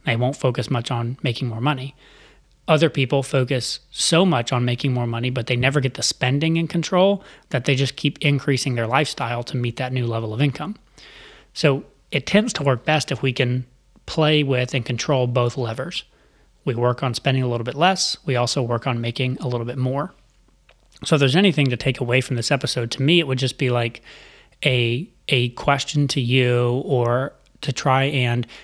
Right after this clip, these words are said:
inspire you to start thinking of creative ways that you can maybe do more of both of those things. What are some creative, outside of the box ways that you can think about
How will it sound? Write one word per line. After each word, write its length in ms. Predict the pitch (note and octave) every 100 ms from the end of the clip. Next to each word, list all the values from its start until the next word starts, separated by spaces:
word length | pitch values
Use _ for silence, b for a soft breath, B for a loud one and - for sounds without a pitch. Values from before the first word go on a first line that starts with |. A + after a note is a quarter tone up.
| B
inspire 580 | C#3+ A#2+ - B2+ C3 B2
you 460 | A#2+ C3 B2 B2 B2
to 120 | A#2+
start 400 | - B2 A#2+ _ -
thinking 560 | - - D3+ C#3+ C3 B2
of 160 | A#2+
creative 560 | - - B2 C3 B2+ A#2
ways 500 | B2+ B2 A#2 A#2+ - B B B B B
that 260 | - B2+ C3+
you 140 | B2+
can 180 | B2 B2+
maybe 280 | A#2+ B2 C3
do 180 | B2+ B2
more 600 | A#2+ C3 C3 A2+ A#2+ - _
of 220 | C3+ A#2
both 300 | A2 B2+ A#2+
of 80 | C3
those 240 | A2+ A2+ -
things. 320 | C#3 C#3+ - -
What 160 | C3+
are 40 | C3
some 200 | C3+ B2
creative, 580 | - C3 C3+ C#3 C3+
outside 400 | B2+ C3 - C3+
of 60 | C3
the 60 | B2+
box 320 | B2 A#2+ -
ways 280 | C3 B2 A#2+
that 140 | C3+
you 60 | D3+
can 180 | - A#2+
think 220 | C3+ B2+
about 400 | A#2+ A#2+ A#2+